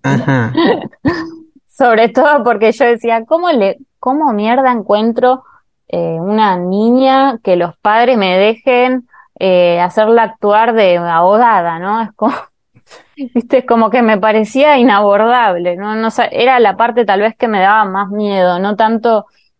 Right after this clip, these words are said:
Speaker 2: eh, el no tener experiencia, eh, técnica,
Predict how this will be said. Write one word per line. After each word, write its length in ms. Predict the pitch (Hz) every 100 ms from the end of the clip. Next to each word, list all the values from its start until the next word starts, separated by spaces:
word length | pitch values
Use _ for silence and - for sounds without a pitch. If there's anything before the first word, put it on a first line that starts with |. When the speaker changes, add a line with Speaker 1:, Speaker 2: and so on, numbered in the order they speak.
| _ _
Speaker 2:
eh, 720 | - 185 170 165 165 160 160 160 165 170 - -
el 340 | 170 170 175
no 220 | 190 196
tener 260 | 196 190 196
experiencia, 1040 | 190 - 185 190 202 220 220 240 233 262 _ _ _ _ -
eh, 420 | 170 165 165 160
técnica, 720 | 180 180 208 226 226 254 320